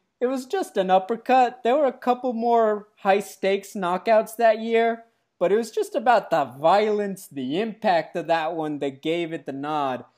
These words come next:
I think, um, I'm gonna give Demopoulos the degree of difficulty, and really that tends to be my criteria, but it's hard to argue against that,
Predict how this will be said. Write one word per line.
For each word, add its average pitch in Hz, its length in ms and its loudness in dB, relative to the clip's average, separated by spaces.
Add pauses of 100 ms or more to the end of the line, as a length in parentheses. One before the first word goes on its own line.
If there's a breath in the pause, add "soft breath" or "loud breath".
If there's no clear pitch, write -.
(200)
I 175 100 2
think, 269 300 -4
um, 156 540 -2 (800)
I'm 180 120 -8
gonna 214 100 -6
give 247 200 -4
Demopoulos 226 760 0
the 202 120 -2
degree 190 360 -2
of 196 80 -2
difficulty, 196 760 -6 (460)
and 160 460 -8 (120)
really 220 460 -2
that 196 240 2
tends 202 280 -6
to 220 80 -10
be 196 140 -8
my 185 240 0
criteria, 190 840 -2 (720)
but 175 400 2
it's 214 280 2
hard 196 380 4
to 202 80 0
argue 165 380 2
against 151 420 -8
that, 156 400 0